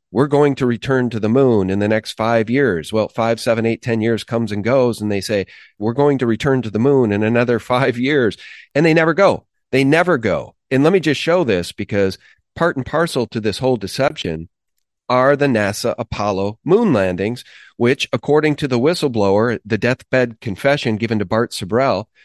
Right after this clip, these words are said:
um, the man who worked at the military base, Cannon Air Force Base in New Mexico,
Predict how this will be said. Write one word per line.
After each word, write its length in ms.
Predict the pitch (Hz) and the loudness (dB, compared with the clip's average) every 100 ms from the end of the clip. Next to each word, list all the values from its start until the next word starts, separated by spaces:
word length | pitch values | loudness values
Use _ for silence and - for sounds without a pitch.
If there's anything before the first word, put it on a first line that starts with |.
| _ _ _ | _ _ _
um, 300 | 95 98 95 - | -4 0 0 -2
the 120 | 107 | 0
man 240 | 120 120 | 2 2
who 120 | 110 110 | 0 0
worked 340 | 127 147 - - | 2 0 -2 -2
at 220 | 131 - | -2 0
the 80 | 131 | 0
military 540 | 120 110 - 107 98 | 0 0 -2 -2 -2
base, 340 | 78 90 110 | -2 -4 -4
Cannon 380 | - 127 127 110 - | -4 -2 0 0 0
Air 180 | 117 | -2
Force 320 | 131 117 98 - | -2 -2 -2 -4
Base 380 | 92 95 92 - | -4 -2 -4 -6
in 240 | 101 92 - | -6 -6 -6
New 120 | 104 | -4
Mexico, 640 | 101 151 - 98 85 76 | -2 -2 -6 -8 -6 -8